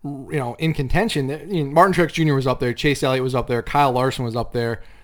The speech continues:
There was enough guys in the mix throughout the day where it, it really looked like, I mean, it's gonna be, I think, kinda play out how we kind of expected it to, but it is nice to get this break, and it's gonna be interesting to see if this can carry through. Like a Tyler Reddick, for example, who's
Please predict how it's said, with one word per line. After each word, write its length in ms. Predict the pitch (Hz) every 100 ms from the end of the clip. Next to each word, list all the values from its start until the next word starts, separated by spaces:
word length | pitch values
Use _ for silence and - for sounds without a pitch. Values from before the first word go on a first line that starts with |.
| -
There 100 | 165
was 100 | 151
enough 320 | 135 156 151
guys 300 | 147 143 135
in 80 | 127
the 100 | 107
mix 540 | 113 131 139 127 -
throughout 340 | - 127 127 120
the 80 |
day 560 | 110 127 127 120 117 104 - - - - -
where 680 | 123 123 120 120 120 117 -
it, 180 | 135 147
it 240 | 139 131
really 440 | 151 147 165 139
looked 300 | 127 131 131
like, 360 | 131 117 117 113
I 180 | 104 233
mean, 260 | 170 - - - -
it's 320 | - - 175 -
gonna 220 | 220 196
be, 260 | 147 139 -
I 60 | 147
think, 240 | 165 151
kinda 160 | 151 131
play 240 | - 143
out 120 | 135
how 80 | 123
we 120 | 123
kind 160 | 120 131
of 80 | 107
expected 420 | - 208 220 160
it 80 | 127
to, 140 | 135
but 140 | 127 147
it 100 | 151
is 160 | 170 143
nice 220 | 147 143
to 100 | 135
get 160 | 131
this 140 | 127 110
break, 500 | - 123 165 139 - - - - -
and 140 | 165
it's 100 | 151
gonna 120 | 156
be 60 | 143
interesting 340 | 151 165 165
to 80 | 135
see 160 | 123 151
if 80 | 143
this 160 | 135
can 120 | -
carry 240 | 139 156 160
through. 280 | - 127 120
Like 160 | 120
a 40 | -
Tyler 280 | 143 156
Reddick, 260 | 160 165 220
for 100 | 151
example, 420 | 123 120 123 127
who's 180 | 127 117